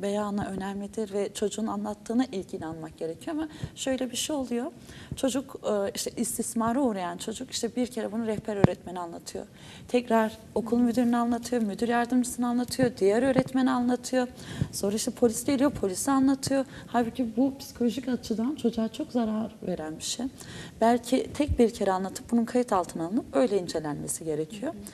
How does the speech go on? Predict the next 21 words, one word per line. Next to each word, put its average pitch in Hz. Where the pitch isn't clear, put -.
Ve 247
daha 269
çok -
üstü -
kapatılıyor 247
ve 240
istismara 247
uğrayan 233
çocukların 226
yine 277
en 269
savunmasız 220
çocuklar 214
olduğunu 185
görüyoruz. 160
Yine 208
bu 185
dediğiniz 208
gibi 196
kız -
çocukları, 196